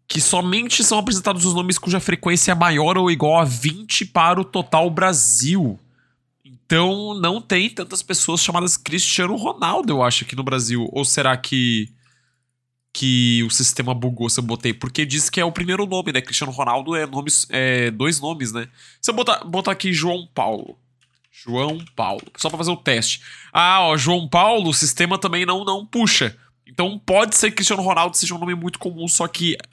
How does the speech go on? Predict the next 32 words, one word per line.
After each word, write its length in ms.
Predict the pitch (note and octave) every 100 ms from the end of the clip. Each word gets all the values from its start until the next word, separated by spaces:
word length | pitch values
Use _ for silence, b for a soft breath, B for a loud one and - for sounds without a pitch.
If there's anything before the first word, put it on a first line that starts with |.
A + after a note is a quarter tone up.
| -
o 80 | D3
sistema 640 | - E3 - D#3 E3 E3+
aqui 180 | E3+ E3
do 120 | D3
censo 360 | - C#3 D3 D3+
não 140 | C#3+
permite. 600 | D#3+ D#3+ C#3+ C3 - - _ b b b b b
Ó, 260 | A2+ A2+ G#2+
interessante, 760 | G#2+ C3 F#3 - F#3 F3+ -
hein? 280 | C#3+ C#3 C3+ _ _ _ _
Mas 280 | - A#4 C#4+
eu 60 |
tô 140 | F3+ F3+
falando 420 | F3+ E3+ D3 C#3+
isso, 520 | F#3+ G#3+ - A2+ G#2 b b b B2
né, 260 | C3 C#3+ -
sendo 280 | - G3 C4
uma 100 | A#3
pessoa 420 | D#3+ - F#3+ G3
que 220 | - F#3+
já 220 | E3 F3+
achou 260 | G#3+ - G3
interessante 720 | G3+ G3 F3+ - F3 F#3+ -
botar 240 | D#3 -
o 60 | E3
nome 200 | E3 F3
de 220 | D3 E3+
Daenerys 800 | D3+ D3 F#3+ E3+ D#3 F3+ F#3+ F#3
pro, 240 | - F3 F3+
pra 160 | F#3
filha, 320 | F3+ D3 A#2
tá? 260 | A2 A#2+ C#3+